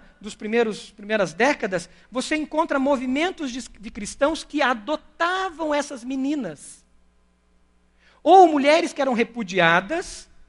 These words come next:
abandonadas por seus maridos, e eram jogadas na prostituição, imediatamente jogadas na prostituição, porque elas não tinham como sobreviver,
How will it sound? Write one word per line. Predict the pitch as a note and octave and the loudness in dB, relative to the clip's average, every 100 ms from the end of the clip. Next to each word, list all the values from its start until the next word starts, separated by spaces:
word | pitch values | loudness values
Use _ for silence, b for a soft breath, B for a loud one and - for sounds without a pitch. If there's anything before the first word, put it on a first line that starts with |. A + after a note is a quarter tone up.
| _ - - _ | _ -20 -20 _
abandonadas | B3+ B3 C4 A#3 A#3 B3 | -2 0 0 2 2 2
por | B3 G#3+ | -2 -6
seus | A#3 G3 | -6 -2
maridos, | F#3 G3+ C#4 F4 F4+ - b b b | -4 -2 -2 -2 -6 -10 b b b
e | C#4+ | 6
eram | D#4 E4 | 6 6
jogadas | B3 G3+ E4 C4+ B3 D4 F4+ F4+ D#4 | 0 0 0 2 6 8 8 2 -4
na | E4 | -4
prostituição, | E4 D#4+ - F4+ E4 D4 D4+ F4+ G#3 b b | -4 -6 -4 -4 -2 0 0 -2 -10 b b
imediatamente | D#4+ F#4+ F#4 E4 D#4+ F4 D#4 D4 - | 6 6 6 0 -2 -2 -2 -4 -4
jogadas | D4+ C4+ D4 D4 | -4 0 -2 -4
na | D#4 | -10
prostituição, | D4 - C#4 D4+ | -10 -12 -8 -8
porque | C#4+ | -2
elas | D4 C4+ | 0 0
não | A#3+ C#4+ D#4+ F#4 G4 | 0 2 4 2 -2
tinham | - E4 F4+ | -8 -6 -4
como | D4 D#4 | -4 -4
sobreviver, | D#4 D4 C#4+ B3+ E4 | -6 -6 -6 -2 -2